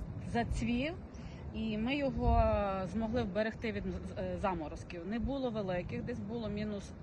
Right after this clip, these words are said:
нуль, мінус один, мінус два, але ми завчасно обробили, і після того ми зайшли препаратом, от якраз що розказували, амалгерол, дуже хороший препарат. Ми їм, його часто використовуємо, коли, коли рослина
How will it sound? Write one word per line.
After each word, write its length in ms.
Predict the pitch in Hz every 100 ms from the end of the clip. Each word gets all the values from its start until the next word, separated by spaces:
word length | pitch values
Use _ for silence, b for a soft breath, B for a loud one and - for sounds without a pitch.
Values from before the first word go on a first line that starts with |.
| 196
нуль, 220 | 208 277 240 220
мінус 320 | 190 190 -
один, 240 | 196 226
мінус 260 | 208 196 175
два, 280 | 180 196 220 - B B B -
але 260 | 202 214
ми 460 | 220 220 220 214 196
завчасно 840 | 185 202 - 226 220 - 208 196 -
обробили, 600 | 202 214 226 233 247 247 -
і 80 | 208
після 320 | 220 - 220
того 320 | - 233 220
ми 160 | 202 202
зайшли 560 | 196 - - 214 208 135 B B B -
препаратом, 520 | 208 208 214 214 214
от 80 | 202
якраз 400 | 208 214 202 - 190
що 120 | -
розказували, 600 | 190 - 247 240 214 185
амалгерол, 680 | 180 190 190 190 202 190 180 - -
дуже 260 | 233 262 233
хороший 440 | - 196 190 -
препарат. 440 | 190 190 - 175 170
Ми 120 | 202 208
їм, 100 | 202 208
його 140 | 202
часто 360 | 202 214 - 190
використовуємо, 720 | 190 202 196 - 240 247 208 -
коли, 220 | 180 190 B B B
коли 360 | - 208 208 -
рослина 640 | - - 208 202 -